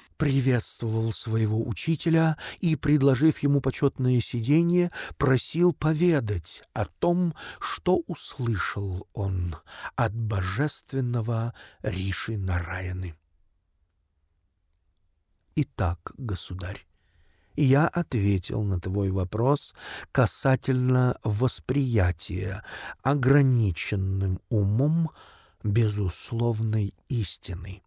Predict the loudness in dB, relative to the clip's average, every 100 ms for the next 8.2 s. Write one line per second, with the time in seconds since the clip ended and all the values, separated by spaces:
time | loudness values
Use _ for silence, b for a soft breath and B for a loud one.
0 | _ _ -8 2 4 6 4 2 -4 B
1 | B B 2 4 4 4 2 2 -2 -2
2 | -2 -2 -2 -2 -2 -2 -4 -2 0 0
3 | -2 -4 -4 0 2 2 B B 0 2
4 | 4 4 6 6 6 6 6 2 -4 -2
5 | -2 -2 -4 -2 0 0 -2 -6 -4 4
6 | 4 4 -2 -14 B B -4 0 4 4
7 | 4 2 0 0 -2 2 2 0 -4 0
8 | 0 0